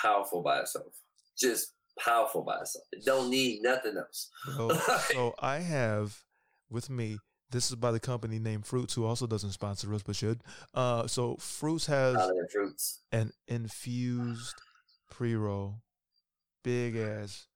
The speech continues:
Speaker 2: pre-roll, like a big bat. And it's cherry pie, all of it, but it's infused.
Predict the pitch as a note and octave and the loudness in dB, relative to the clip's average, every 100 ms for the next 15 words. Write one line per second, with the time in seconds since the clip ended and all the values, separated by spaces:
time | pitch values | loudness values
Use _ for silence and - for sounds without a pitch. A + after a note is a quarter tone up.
0 | _ _ _ _ - A#2 A2 G#2 G#2 G#2 | _ _ _ _ -12 -6 -4 -2 -4 -4
1 | G2+ G#2+ G2+ G#2+ G2+ - _ - _ _ | -4 -4 -4 -2 -4 -6 _ -20 _ _
2 | _ - A2+ G#2+ G#2 G#2 G2+ G#2 _ _ | _ -6 -4 -2 -2 -4 -6 -10 _ _
3 | _ _ _ _ _ B2+ - - C3 C3 | _ _ _ _ _ -12 -8 0 2 2
4 | - B2 A#2 A2+ A2+ G#2+ A2 - _ _ | 0 -2 0 0 -2 -2 -6 -8 _ _
5 | _ - G2+ - G2 - A#2 A2+ G#2+ A2 | _ -6 -6 -6 -10 -6 -4 -2 -4 -6
6 | - | -12